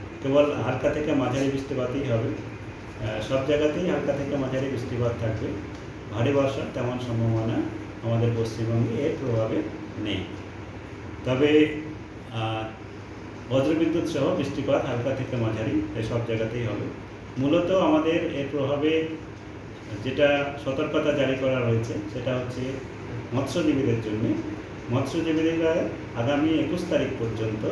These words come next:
সমুদ্রে যেতে মানা করা হয়েছে, কারণ আমাদের উপকূল অঞ্চলে এবং বঙ্গোপসাগরের পশ্চিম, উত্তর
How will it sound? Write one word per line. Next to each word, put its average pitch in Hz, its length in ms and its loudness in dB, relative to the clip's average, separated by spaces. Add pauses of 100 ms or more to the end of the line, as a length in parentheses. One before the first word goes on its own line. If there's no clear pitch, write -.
(580)
সমুদ্রে 131 380 2
যেতে 117 240 2
মানা 117 240 4
করা 113 120 2
হয়েছে, 107 360 -2 (580)
কারণ 269 300 4 (760)
আমাদের 123 340 2
উপকূল 156 440 4
অঞ্চলে 123 340 2 (360)
এবং 117 460 2 (1000)
বঙ্গোপসাগরের 143 840 4 (160)
পশ্চিম, 123 420 -6
উত্তর 131 200 -4